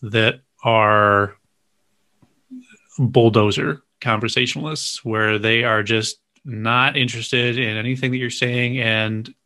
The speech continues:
will sometimes interrupt you, like, blatantly interrupt you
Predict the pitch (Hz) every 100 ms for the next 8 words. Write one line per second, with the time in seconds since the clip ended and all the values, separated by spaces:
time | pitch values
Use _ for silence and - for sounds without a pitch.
0 | _ _ 147 113 107 107 - 123 120 113
1 | 110 104 113 120 143 139 127 107 101 107
2 | 113 135 127 123 127 113 107 113 - 139
3 | 143